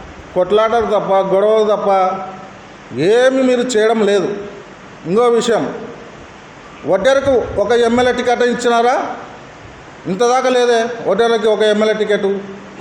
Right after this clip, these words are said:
సాగల వారికి ఇచ్చినారా? నేష వాళ్ళకి ఇచ్చినారా? మీ సొంతంగా నామినేషన్ చేపించి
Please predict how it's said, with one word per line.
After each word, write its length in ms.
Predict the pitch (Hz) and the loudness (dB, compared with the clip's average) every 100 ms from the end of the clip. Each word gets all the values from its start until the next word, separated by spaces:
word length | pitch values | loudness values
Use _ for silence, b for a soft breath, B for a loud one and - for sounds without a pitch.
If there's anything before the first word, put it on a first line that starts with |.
| - | -6
సాగల 300 | 202 220 247 | -2 2 2
వారికి 260 | 254 247 240 | 2 2 0
ఇచ్చినారా? 600 | 240 240 240 269 311 254 - - - - 123 | 0 0 2 0 0 -4 -12 -16 -20 -12 -4
నేష 300 | 180 226 247 | 0 0 2
వాళ్ళకి 340 | 247 247 233 | 2 2 0
ఇచ్చినారా? 560 | 233 240 240 269 302 - - - - - - 113 | -2 0 2 2 0 -6 -12 -16 -18 -20 -14 -4
మీ 260 | 160 254 | 0 0
సొంతంగా 920 | 254 233 233 277 294 302 233 156 - - - - | 2 0 2 2 2 2 2 -2 -6 -12 -12 -6
నామినేషన్ 680 | 160 170 220 254 269 262 | -4 0 0 2 2 2
చేపించి 540 | 262 254 277 294 311 | 2 2 -2 0 -2